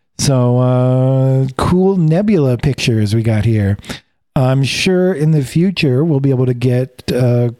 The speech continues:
cool prints to put up on our walls with all these i-, interesting images. There's lots more that they came out. Actually, there's at least two more, uh, different things pictured. I think multiple images of them.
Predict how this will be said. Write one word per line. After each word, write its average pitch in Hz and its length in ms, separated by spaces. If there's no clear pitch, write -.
cool 131 600
prints - 400
to 135 80
put 131 160
up 127 320
on 131 160
our 120 140
walls 113 600
with 117 140
all 131 100
these 127 220
i-, 151 180
interesting 127 400
images. 113 400
There's 135 140
lots 196 320
more 139 420
that 127 260
they 131 120
came 135 260
out. 117 240
Actually, 113 360
there's 135 200
at 170 140
least 175 340
two 190 300
more, 123 680
uh, 117 360
different 135 380
things 139 360
pictured. 123 380
I 110 40
think 117 160
multiple 117 380
images 113 460
of 101 160
them. 104 280